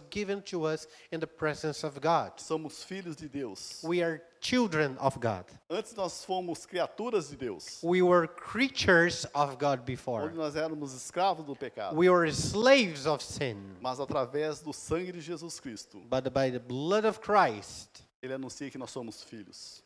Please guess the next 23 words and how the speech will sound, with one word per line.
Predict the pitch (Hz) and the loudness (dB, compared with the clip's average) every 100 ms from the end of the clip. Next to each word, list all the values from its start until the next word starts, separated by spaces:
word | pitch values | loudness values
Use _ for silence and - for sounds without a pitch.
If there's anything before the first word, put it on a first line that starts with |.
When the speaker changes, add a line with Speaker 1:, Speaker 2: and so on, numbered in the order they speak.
| - | -10
Speaker 1:
we | 143 147 | -4 -2
are | |
now | 139 139 143 139 | -2 0 2 0
son | - - - - 214 185 165 151 | -4 -10 -6 2 4 4 2 -6
and | 151 | -6
daughters | 143 139 127 117 107 - - | 2 2 2 -2 -6 -8 -6
of | 127 113 | -6 -2
God. | 123 117 92 - | 0 0 -2 -10
Speaker 2:
Romanos | - 147 185 170 | -6 -4 -2 -2
oito | 175 165 160 | -2 -4 -6
dezesseis | 143 156 - 165 165 | -6 -6 -4 -4 -6
diz | 156 160 | -6 -8
assim: | 135 151 | -6 -4
"O | |
próprio | 139 185 185 170 | 0 0 0 -4
Espírito", | - - 175 185 185 233 | -8 -8 -8 -6 -8 -12
que | - | -10
é | 143 | -12
Espírito | - 147 127 | -8 -10 -10
Santo | - 143 131 | -12 -12 -10
com | |
E | 131 | -6
maiúsculo, | 127 117 135 - 190 | -4 -4 -8 -10 -16